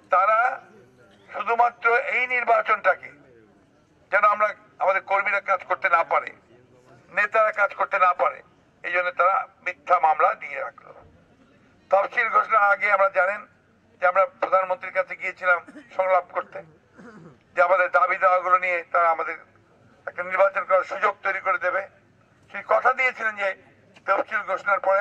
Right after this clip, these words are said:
আর কোনো গ্রেফতার হবে না। সেই তো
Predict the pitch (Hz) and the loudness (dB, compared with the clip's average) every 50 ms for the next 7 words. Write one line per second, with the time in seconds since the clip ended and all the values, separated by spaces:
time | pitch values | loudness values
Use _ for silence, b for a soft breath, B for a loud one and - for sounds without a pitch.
0 | - - 180 214 233 220 - 214 202 185 180 170 170 - - - 160 139 - - | 0 2 2 2 0 0 -4 -6 -6 -4 -4 -4 -6 -6 -2 -2 -2 -2 -4 -6
1 | - - - - - _ _ _ _ _ _ _ _ _ _ _ _ - - _ | -12 -14 -16 -20 -20 _ _ _ _ _ _ _ _ _ _ _ _ -20 -20 _
2 | _ _ _ _ _ _ - - _ _ _ - - - 185 175 170 - 175 | _ _ _ _ _ _ -20 -20 _ _ _ -20 -10 -6 -6 -6 -4 -4 -6